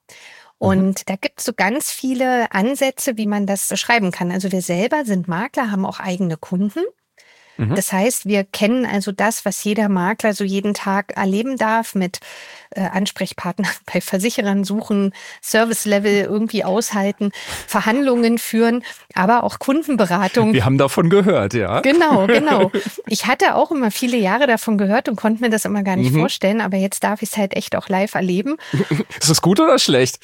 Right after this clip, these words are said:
Speaker 2: Naja, es ist
Speaker 1: Mhm.
Speaker 2: verbesserungswürdig. Man kann
Speaker 1: Okay.
Speaker 2: jetzt da dran mitwirken.
Speaker 1: Aha.
Speaker 2: Ähm, und es ist so, dass wir aber eben auch verstehen, wie so ein Makler halt jeden Tag arbeitet und mit was für Herausforderungen er eben auch umgeht.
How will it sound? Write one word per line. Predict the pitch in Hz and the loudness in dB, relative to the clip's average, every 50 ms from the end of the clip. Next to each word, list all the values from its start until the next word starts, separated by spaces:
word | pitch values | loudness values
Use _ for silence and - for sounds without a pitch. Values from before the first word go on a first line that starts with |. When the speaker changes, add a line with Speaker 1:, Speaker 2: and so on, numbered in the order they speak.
| - - - 147 - - 233 | -12 -12 -12 -10 -6 -2 0
Speaker 2:
Naja, | 254 269 269 285 285 285 294 254 202 214 226 - - | 2 4 4 6 4 4 4 2 0 0 -2 -2 -2
es | 233 233 - - | -2 -2 0 -2
ist | - 269 - - - | -4 -4 -4 -2 0
Speaker 1:
Mhm. | - | 2
Speaker 2:
verbesserungswürdig. | 165 - 277 277 180 - 370 226 208 214 233 - - 208 208 233 240 285 285 - | 2 4 4 4 2 2 0 2 2 2 2 0 0 0 2 2 2 0 -2 0
Man | 240 214 220 - 135 160 | 0 2 4 4 4 4
kann | 170 233 233 | 4 4 4
Speaker 1:
Okay. | - - | 4 4
Speaker 2:
jetzt | - - - - - | 2 0 -2 0 2
da | 214 220 233 233 233 | 2 4 4 4 2
dran | 233 - 226 214 226 | 2 0 0 0 2
mitwirken. | 247 277 - - 208 190 202 202 - 254 285 - - - - - - - _ - | 0 -2 -2 0 0 0 0 0 -2 -4 -4 -4 -10 -16 -16 -18 -20 -20 _ -4
Speaker 1:
Aha. | - 117 113 208 202 208 | -2 0 2 4 4 4
Speaker 2:
Ähm, | 208 208 208 214 208 - - | 4 4 2 2 0 -2 -2
und | - 208 202 214 208 190 | 0 2 2 2 2 0
es | 202 - | -2 -2
ist | - 254 - | -2 -4 -2
so, | - 254 302 | 0 0 2
dass | 285 262 - - 254 | 2 2 0 2 0
wir | 254 - | 0 0
aber | - 220 233 - | 2 2 0 2
eben | - 226 233 233 202 | 2 0 0 0 -2
auch | 208 - | -6 -6
verstehen, | - - 208 - - - 202 214 254 294 302 262 | -4 -4 -4 -4 -2 -4 -2 -2 0 -2 -2 0
wie | 240 226 | 0 0
so | 208 214 | 0 2
ein | 214 202 196 | 2 2 2
Makler | 185 180 190 240 247 - 269 247 226 208 | 2 2 0 0 0 0 0 0 0 0
halt | 226 214 220 - - - | 0 -2 -2 -2 -8 -12
jeden | - 226 208 220 220 | -8 -4 -4 -2 -2
Tag | - - 220 208 208 - - - - | -4 -4 -4 -4 -4 -4 -8 -6 -2
arbeitet | 196 196 226 233 240 - 233 - | 0 0 2 0 0 0 -2 -2
und | - 190 196 | -2 -2 -2
mit | 202 196 - | -2 -2 -2
was | - 208 - - | -2 -4 -4 -2
für | - 202 | -2 -2
Herausforderungen | 190 185 190 196 226 - - 202 180 175 175 170 170 175 175 | -2 0 0 -2 -2 -2 -2 -2 -2 0 0 -2 -2 -2 -4
er | - - 185 185 190 | -4 -4 -6 -4 -4
eben | 185 180 175 | -6 -6 -8
auch | - 185 - | -8 -12 -8
umgeht. | 196 190 185 185 180 208 226 269 - | -4 -2 -2 -2 -2 -2 -4 -4 -6